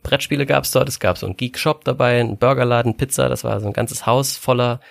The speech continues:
Spaß. Und da waren wir zwei Abende und haben unter anderem mit einem, der, äh, dort arbeitet, nämlich dem lieben Lukas, ein bisschen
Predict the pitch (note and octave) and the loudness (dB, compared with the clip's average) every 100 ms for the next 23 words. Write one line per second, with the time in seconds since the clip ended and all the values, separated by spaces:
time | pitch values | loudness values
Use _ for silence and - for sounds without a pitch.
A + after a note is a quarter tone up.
0 | _ - - A2+ D#3 - - - - - | _ -4 0 2 0 -4 -14 -20 -20 -20
1 | - - C3+ D3+ D3+ C3 A2 - G2+ G2 | -16 -4 0 4 4 2 0 0 2 0
2 | G#2 C3+ G3+ - - - _ _ - C3+ | 0 0 -2 -6 -20 -20 _ _ -2 2
3 | C3+ C3 B2+ D#3+ D#3 B2+ C3 C3+ C3+ A2+ | 4 2 2 0 0 0 0 2 0 0
4 | - A2+ A#2 A#2 - - G#2+ G#2 G#2 - | 0 0 2 2 0 0 2 4 0 -4
5 | _ - - A2+ G2 G2 G#2+ _ G2 - | _ -16 -6 -2 0 0 -4 _ 0 0
6 | - - - - - - - - A#2+ B2+ | -2 -8 -8 -16 -20 -20 -6 0 4 4
7 | C3 D#3+ E3+ G2+ F#2 G2 - - - F#2+ | 2 -2 -2 4 4 4 -4 -6 -4 -2
8 | F#2 A2 A2+ C#3 D#3+ F3 - - _ _ | 0 0 0 2 2 0 -6 -16 _ _
9 | _ - A#2 A2+ - A#2 A#2 A#2+ | _ 0 2 2 2 2 2 0